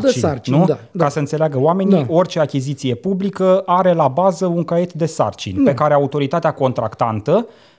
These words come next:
Speaker 1: îl
Speaker 2: Da.
Speaker 1: publică
Speaker 2: Da.
Speaker 1: ca, a,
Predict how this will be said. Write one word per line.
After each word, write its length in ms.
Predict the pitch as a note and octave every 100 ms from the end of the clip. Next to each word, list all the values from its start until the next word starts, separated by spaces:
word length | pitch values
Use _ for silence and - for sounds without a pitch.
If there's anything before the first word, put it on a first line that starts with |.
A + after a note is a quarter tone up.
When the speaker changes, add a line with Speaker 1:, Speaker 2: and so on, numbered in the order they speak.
| -
Speaker 1:
îl 600 | F#3+ G#3 F#3+ F3+ D3+ C#3+ _ _ _ - D#4+
Speaker 2:
Da. 200 | G#3+ - _ _ _ _ _ _ _
Speaker 1:
publică 720 | - C#4 D#3 C#3 C#3 C3+ A#3 - _
Speaker 2:
Da. 360 | - A3+ - - -
Speaker 1:
ca, 500 | - A3 G3+ G3 -
a, 140 | -